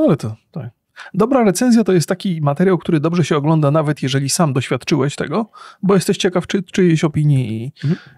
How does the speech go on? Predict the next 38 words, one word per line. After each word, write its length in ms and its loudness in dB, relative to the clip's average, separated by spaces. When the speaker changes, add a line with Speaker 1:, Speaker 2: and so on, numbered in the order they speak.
Speaker 1:
i 120 0
to 140 0
jest, 420 -4
no 100 0
i 60 4
dlatego 260 0
pewnie 220 0
te 100 -2
materiały 380 -2
Kłaza 360 -2
tak 160 -10
się 100 -6
dobrze 220 -4
oglądają, 760 -2
mimo 280 -2
tego, 240 -4
że 120 -4
nie 180 -4
on, 140 -8
nie 100 -2
jest 160 -2
tak 160 -8
super 240 -4
pierwszy. 380 -10
Więc 300 2
dobra, 180 0
Speaker 2:
No 60 0
tak. 140 -4
Speaker 1:
ale 80 4
mniejsza 380 4
z 60 -6
tym. 220 -12
<clears throat> 320 -2
Mniejsza 560 2
z 60 -8
tym. 160 -16
Jakby, 220 -2
y, 100 2